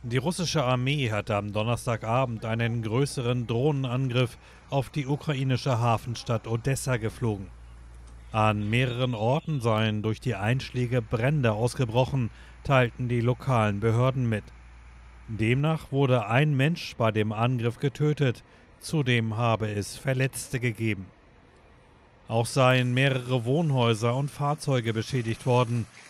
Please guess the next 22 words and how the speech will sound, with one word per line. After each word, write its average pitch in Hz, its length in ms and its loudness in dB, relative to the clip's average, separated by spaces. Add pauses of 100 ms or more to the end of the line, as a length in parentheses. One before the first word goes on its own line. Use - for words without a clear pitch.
(440)
Zudem 143 500 -2
sei 123 320 0
eine 123 340 0
Fernwärmeleitung 110 1160 -2
getroffen 131 520 -6
worden, 123 400 0 (320)
sodass 135 360 -4
ein 127 260 -2
Heizkraftwerk 123 720 -4
seine 131 300 -2
Arbeit 110 460 0
habe 117 260 -2
einstellen 117 560 -2
müssen. 98 320 -8 (760)
Das 117 380 0
Heizungssystem 135 1000 0
eines 117 380 0
Krankenhauses 143 880 0 (280)
sei 143 300 0
ebenfalls 117 720 -2
beschädigt 113 580 -4
worden. 113 320 2